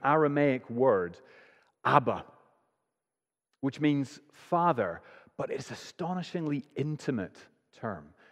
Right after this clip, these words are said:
No one used that word in the Old Testament. Abba basically means papa or dad or daddy. It's a sense of just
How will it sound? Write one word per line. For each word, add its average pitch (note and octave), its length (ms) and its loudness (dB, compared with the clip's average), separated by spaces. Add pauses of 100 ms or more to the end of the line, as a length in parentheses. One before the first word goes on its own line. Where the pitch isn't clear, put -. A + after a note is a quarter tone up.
(140)
No D3 220 6
one E3+ 320 6
used D3 380 -4
that C3 200 2
word A#2 540 2 (420)
in B2 140 -4
the B2+ 140 0
Old B2 160 -4
Testament. F#2+ 600 -12 (1400)
Abba D#3+ 460 4
basically C#3 280 -2
means B2 340 0
papa A2 720 -4
or A2+ 180 -4
dad A#2+ 640 -2 (340)
or A3+ 180 -2
daddy. B2 580 -4
It's - 140 -14
a C3+ 60 -10
sense D#3+ 280 -4
of C#3 100 -6
just C#3 160 -10